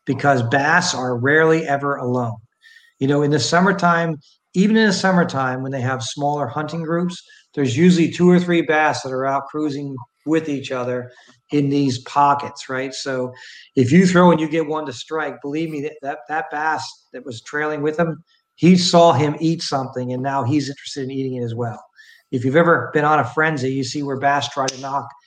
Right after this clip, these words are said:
the bait out of another bass's mouth, and that happens quite a bit. As a matter of fact, it happens as soon as, like, right now. You know, we start getting these frenzies going. If you can get one to eat, you can usually get two.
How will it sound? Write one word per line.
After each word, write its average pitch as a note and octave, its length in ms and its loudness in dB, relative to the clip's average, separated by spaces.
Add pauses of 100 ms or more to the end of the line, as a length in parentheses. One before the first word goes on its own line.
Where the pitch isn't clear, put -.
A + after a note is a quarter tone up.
(200)
the B2+ 160 -6
bait D#3+ 420 4
out C#3+ 180 2
of C3+ 100 2
another C#3+ 240 -2
bass's B2+ 480 -4
mouth, C#3 340 0 (540)
and C#3 360 -2 (280)
that C#3+ 240 2
happens C#3+ 340 0
quite C3+ 220 -2
a - 20 -4
bit. C3+ 180 -4
As B2+ 140 -8
a C3+ 60 -12
matter D3 120 -2
of - 80 -4
fact, C#3 180 -4
it B2 60 -8
happens C3 460 -4
as A#2 140 -6
soon C#3+ 160 -4
as, A#2+ 200 -6
like, B2 200 -4
right B2 260 -2
now. B2 220 -4 (760)
You B2+ 80 -2
know, A#2+ 60 2
we A#2+ 100 2
start A#2+ 220 -2
getting C#3 160 -4
these A#2+ 160 -2
frenzies D3 400 0
going. C3 240 -2
If B2+ 160 -4
you E3+ 80 -2
can E3 80 -4
get E3+ 160 -2
one F3+ 220 4
to E3 60 0
eat, C#3 340 -6 (360)
you D3 120 2
can C3 100 -2
usually C#3 300 2
get B2 200 -4
two. B2+ 300 -8